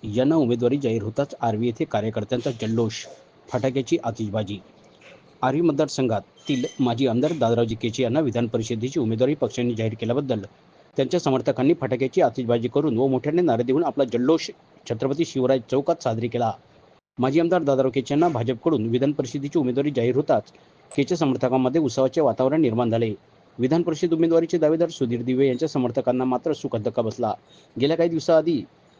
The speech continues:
आष्टी आर्वीचे भाजप पदाधिकारी शिष्टमंडळाने नागपूरला जाऊन हायकमांडला साकडं घालून विधान परिषद उमेदवारी दिवे यांनाच मिळावी याकरता जोरदार मागणी केली होती. परंतु दादाराव केचे यांना उमेदवारी मिळाल्याने आता आर्वी विधानसभा क्षेत्रात दोन आमदार तर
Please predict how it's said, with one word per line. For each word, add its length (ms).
आष्टी 280
आर्वीचे 300
भाजप 260
पदाधिकारी 540
शिष्टमंडळाने 580
नागपूरला 420
जाऊन 260
हायकमांडला 520
साकडं 360
घालून 280
विधान 280
परिषद 320
उमेदवारी 360
दिवे 240
यांनाच 280
मिळावी 300
याकरता 360
जोरदार 340
मागणी 220
केली 200
होती. 280
परंतु 360
दादाराव 380
केचे 200
यांना 160
उमेदवारी 420
मिळाल्याने 560
आता 360
आर्वी 180
विधानसभा 460
क्षेत्रात 420
दोन 260
आमदार 340
तर 60